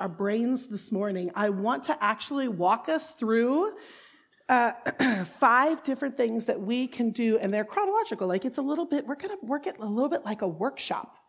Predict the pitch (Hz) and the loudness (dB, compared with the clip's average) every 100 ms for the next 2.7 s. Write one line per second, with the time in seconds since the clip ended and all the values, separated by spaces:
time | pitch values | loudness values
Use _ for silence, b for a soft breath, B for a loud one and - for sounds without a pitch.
0 | B B B B B B 233 226 214 - | B B B B B B 2 4 -2 -8
1 | - 302 185 185 269 523 - - 233 247 | 0 2 4 4 4 2 0 -2 0 0
2 | 294 - 196 - - - 226 | -2 0 -2 -2 -8 0 0